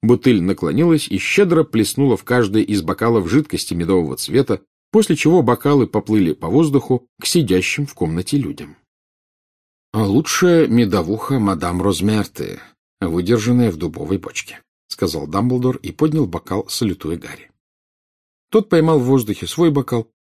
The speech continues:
и чуть-чуть отпил. Он никогда ничего подобного не пробовал,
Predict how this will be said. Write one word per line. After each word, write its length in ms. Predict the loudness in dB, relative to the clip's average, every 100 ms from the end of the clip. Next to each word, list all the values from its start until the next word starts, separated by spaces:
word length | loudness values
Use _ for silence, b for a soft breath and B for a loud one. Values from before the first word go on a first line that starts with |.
| _ 0
и 260 | 0 0 -4
чуть-чуть 440 | -6 -2 -6 -4
отпил. 440 | -10 -10 -12 -12 _ _ _ _ _ _ _
Он 160 | 2 4
никогда 400 | 4 2 2 2
ничего 320 | 2 0 0
подобного 540 | -2 0 0 0 -2
не 120 | -2
пробовал, 460 | -2 -4 -6 -14